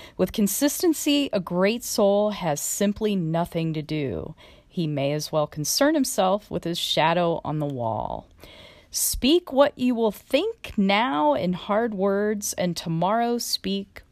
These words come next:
what tomorrow thinks in hard words again, though it may contradict everything you said today.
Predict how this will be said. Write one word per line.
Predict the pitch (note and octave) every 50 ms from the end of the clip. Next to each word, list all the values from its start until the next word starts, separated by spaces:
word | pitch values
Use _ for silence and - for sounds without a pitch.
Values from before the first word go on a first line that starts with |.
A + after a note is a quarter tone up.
| _ _ _ _
what | D#3+ D#3+ - - _
tomorrow | - - F3 D#3 D3+ D#3+ E3+ G#3 A#3+ B3+ A#3+ G3 F3 D#3
thinks | D#3+ - - D#3 D3 D3+ D3+ - - -
in | - - E3 D#3+
hard | D#3 - - D#3+ D#3 D#3 C#3+ C#3
words | D3 D3+ D3+ D3 - -
again, | C#3+ C3 - D3+ C3+ C3 A2+ B2 A#2+ A#2 B2 - - _ - - _ - - - _ _ _ - - -
though | - E3+ D#3 D3
it | - -
may | - D3 C3+ C3+
contradict | - - - E3 F3 G#3 - G#3+ G3 F3 F#3 F#3 - - - - - -
everything | - F#3+ A3 C4 C4 C4 B3+ - A#3+ A#3 A#3 A#3
you | A3 G3 F#3+ F3 D#3+ D#3+ D#3+
said | - - - E3 D#3+ E3+ D#3+ D#3 -
today. | - D#3 A#3 C4+ C4 - - - - - G3+